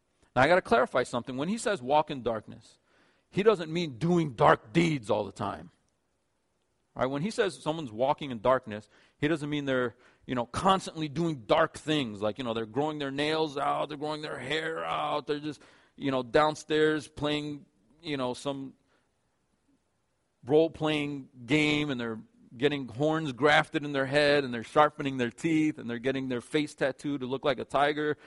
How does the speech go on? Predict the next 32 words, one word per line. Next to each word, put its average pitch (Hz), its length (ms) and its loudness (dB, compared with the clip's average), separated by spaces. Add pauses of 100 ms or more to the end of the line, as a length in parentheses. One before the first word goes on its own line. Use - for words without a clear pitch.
(220)
You 139 100 -6
know, 120 140 2
they're 131 140 2
just 175 240 -2
in 156 80 0
a 139 60 -4
complete 156 540 -2
dark 170 320 6
place, 175 480 6
and 127 120 -4 (120)
they're 147 160 0
weirdos 180 600 4
of 165 100 -4
society, 170 600 6
you 165 180 0
know. 160 160 0 (320)
That's - 160 2
not 311 120 2
what 160 80 0
he's 127 120 -4
talking 151 300 2
about. 101 280 -8 (2250)
The 135 100 -4
difference 214 340 -2
between 160 300 -8
light 151 220 6
and 131 140 -8
darkness 143 400 0
is 120 120 -12
concealment 180 640 -6 (920)
and 107 160 -8
revelation. 107 580 -2